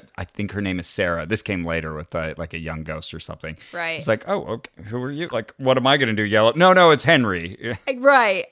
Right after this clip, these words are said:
Speaker 2: I feel like we've seen this other places too, where someone's whole shtick is that they have this connection to the beyond. So then if their followers and stuff buy into that and then are like,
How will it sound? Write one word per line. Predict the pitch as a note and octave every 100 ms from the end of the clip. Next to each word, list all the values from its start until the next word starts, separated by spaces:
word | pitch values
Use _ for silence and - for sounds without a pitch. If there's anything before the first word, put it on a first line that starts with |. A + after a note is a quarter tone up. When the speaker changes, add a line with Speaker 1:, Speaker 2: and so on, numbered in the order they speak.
| -
Speaker 2:
I | D4+ D#4
feel | - - C4+ D#4+ F#4 - -
like | A3 G#3+ -
we've | A3 G3
seen | - F#3+ G3+
this | G3+ G3 - - _ _ _ _
other | G#3 G3+ G3+
places | A3+ G3+ - F#3
too, | - - F#3 F#3 G#3 A3 -
where | G3 F#3+ F#3+ F3+ F#3+ _ _ _
someone's | - - A3 G#3+ A3 G3+
whole | - G#3 G3 G3
shtick | - - E3+ F3 - - -
is | G#3+ -
that | F#3+ F#3 -
they | F#3 F#3 F#3+
have | F#3 F#3 -
this | F#3
connection | - G#3+ - - F#3+
to | F3+
the | -
beyond. | E3+ F#3 G3 F#3+ F#3
So | - G#3
then | G3+ G3
if | F#3+ -
their | F#3+ F3+ F3+
followers | - A3+ A#3 B3 A3+ G3+
and | G3+ F#3
stuff | - F3 F3 - _ _ _ _
buy | F#3 F#3
into | G3 F4 A#4 -
that | A3 G#3+ F#3+
and | G3+
then | G3+
are | F#3+
like, | F#3 F3+